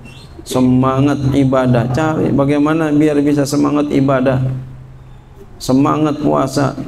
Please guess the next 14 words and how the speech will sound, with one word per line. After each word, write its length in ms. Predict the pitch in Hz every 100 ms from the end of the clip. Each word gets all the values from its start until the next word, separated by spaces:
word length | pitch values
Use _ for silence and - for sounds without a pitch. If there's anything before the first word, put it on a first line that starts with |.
| -
semangat 560 | - 131 151 156 156 127
zikir, 400 | 147 147 147 143 131 131 - - -
semangat 640 | - 139 143 151 156 156 156
ngaji 460 | 151 151 143 156 135
ini. 140 | 147 143 131 127 - - - - - - - - - -
Semangat. 480 | 135 139 147 131 131 - - - - - - - - - - - - - - - - - - - - - - - -
Hmm. 240 | 131 113 - 113 - - - - - - - - - - -
Semangat 560 | - 147 165 165 170
sholat 320 | 165 170 160 156
malam, 400 | 156 156 160 156 139 131
Masya 480 | 120 98 - 113 110
Allah. 320 | 104 98 92 - - - - - - - -
Cari 320 | 214 233 240
tuh. 160 | -